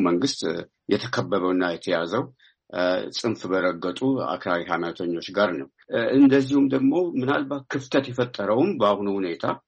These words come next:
እናነሳለን ወደፊት፣ እ፣ ብዙዎቹ፣ እ፣ የሞሳድ አካላት የነበሩ፣ እ፣ ተዋጊዎች የነበሩ፣ አውሮፕላን አብራሪዎች የነበሩ ሁሉ፣ እ፣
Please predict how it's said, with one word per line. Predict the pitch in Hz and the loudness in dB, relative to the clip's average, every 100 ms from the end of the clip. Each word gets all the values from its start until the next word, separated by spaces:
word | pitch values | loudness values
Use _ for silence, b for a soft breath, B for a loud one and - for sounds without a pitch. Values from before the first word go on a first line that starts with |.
| _ _ | _ _
እናነሳለን | 104 101 101 90 92 92 90 | 0 2 2 2 0 0 -4
ወደፊት፣ | 90 131 175 - b b b _ | -4 -2 -4 -4 b b b _
እ፣ | - 113 | 0 0
ብዙዎቹ፣ | 110 127 151 147 - 175 175 _ _ - | 0 2 2 0 -4 -4 -4 _ _ -6
እ፣ | 110 110 | -2 0
የሞሳድ | 110 113 110 - 110 110 113 - - _ _ | 0 0 0 0 -2 0 -4 -4 -8 _ _
አካላት | 101 - 101 107 117 | -6 0 2 2 0
የነበሩ፣ | 107 101 110 110 98 b - | -2 -2 -4 -4 -8 b -8
እ፣ | 104 107 104 | -2 -2 0
ተዋጊዎች | 92 98 104 107 - | 2 2 2 -2 0
የነበሩ፣ | 107 107 95 110 113 110 b b | -2 0 0 0 0 -4 b b
አውሮፕላን | 87 92 - 110 117 113 110 104 | -4 -4 -2 0 2 2 2 2
አብራሪዎች | 104 104 110 110 113 - | 2 2 0 0 0 -2
የነበሩ | 107 101 104 113 | -6 -4 -2 -2
ሁሉ፣ | 117 127 185 233 - B B | 0 2 2 2 -6 B B
እ፣ | - | -6